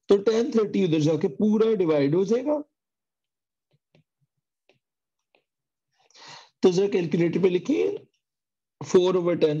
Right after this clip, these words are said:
thirty, six point nine two eight, best हो गया। All right, so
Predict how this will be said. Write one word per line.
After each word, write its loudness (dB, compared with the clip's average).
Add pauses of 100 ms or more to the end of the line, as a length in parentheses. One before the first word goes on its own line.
thirty, -2 (1300)
six 0
point 0
nine 0
two 2 (120)
eight, -4 (120)
best 0
हो 0
गया। -4 (3250)
All 2
right, -6 (880)
so -4